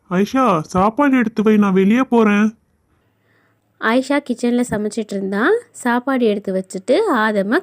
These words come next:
Speaker 2: கூப்பிட்டா. ஆயிஷா, ஆதம் ரெண்டு பேரும் ஏழ்மையில தான் குடும்பம் நடத்திட்டு இருந்தாங்க. இருந்தாலும் ஆயிஷா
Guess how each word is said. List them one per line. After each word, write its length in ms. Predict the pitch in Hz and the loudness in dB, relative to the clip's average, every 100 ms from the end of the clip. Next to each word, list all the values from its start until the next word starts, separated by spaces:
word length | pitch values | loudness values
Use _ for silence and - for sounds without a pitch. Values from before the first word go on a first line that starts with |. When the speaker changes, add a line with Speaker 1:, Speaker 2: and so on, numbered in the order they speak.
| - | -2
Speaker 2:
கூப்பிட்டா. 440 | 208 - 196 180 - _ _ _ | -4 -2 -4 -4 -8 _ _ _
ஆயிஷா, 440 | 226 247 302 - 320 | 0 2 2 0 0
ஆதம் 440 | 208 226 226 247 247 | 2 2 2 2 2
ரெண்டு 280 | 208 208 | 2 0
பேரும் 260 | 208 214 247 | 0 2 2
ஏழ்மையில 600 | 240 214 220 247 233 226 | 2 2 2 0 0 0
தான் 180 | 233 269 | 0 -2
குடும்பம் 380 | - 233 247 247 | -2 0 2 2
நடத்திட்டு 500 | 220 202 202 190 180 | 0 0 -2 0 0
இருந்தாங்க. 480 | 180 175 175 202 339 466 | 0 -2 -2 0 0 -2
இருந்தாலும் 580 | - 247 247 233 226 330 | -2 0 0 0 2 2
ஆயிஷா 560 | 269 214 233 240 - | 0 0 -2 -4 -6